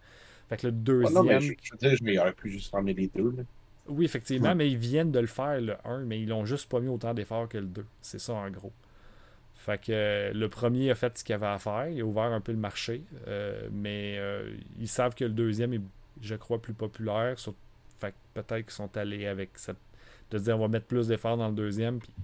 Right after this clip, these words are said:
Speaker 1: advenant le cas que ça pogne comme ça a pas de sens, on refera le premier au pire de cette manière-là.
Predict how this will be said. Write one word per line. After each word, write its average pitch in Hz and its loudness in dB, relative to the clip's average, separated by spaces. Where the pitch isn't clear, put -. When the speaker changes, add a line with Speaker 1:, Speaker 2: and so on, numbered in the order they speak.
Speaker 1:
advenant 110 0
le 104 -4
cas 117 -4
que - -16
ça 98 -4
pogne 110 -2
comme 104 -6
ça 101 -8
a 98 -8
pas 101 -6
de - -10
sens, 107 -6
on 104 -4
refera - -4
le 110 -2
premier 110 -2
au 107 -2
pire 113 -6
de 107 -6
cette 101 -10
manière-là. 104 -4